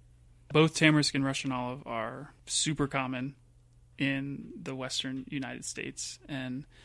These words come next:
they're really common along rivers, particularly in the Southwest.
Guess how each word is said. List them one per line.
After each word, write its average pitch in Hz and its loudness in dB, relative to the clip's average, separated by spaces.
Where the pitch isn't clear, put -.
they're 139 4
really 147 10
common 127 2
along 117 -4
rivers, 110 -6
particularly 127 -4
in 120 -6
the 127 -10
Southwest. - -8